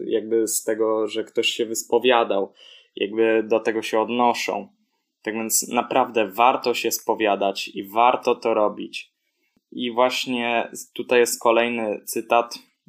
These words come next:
Pierwszy list do Koryntian, e, rozdział piąty, werset ósmy.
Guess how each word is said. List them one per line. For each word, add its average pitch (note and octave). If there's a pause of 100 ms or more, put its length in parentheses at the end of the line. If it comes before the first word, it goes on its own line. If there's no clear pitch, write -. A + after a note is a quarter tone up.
Pierwszy C#3
list B2
do A#2+
Koryntian, A#2
e, G#2+
rozdział G#2+
piąty, C3+
werset A2+
ósmy. G#2+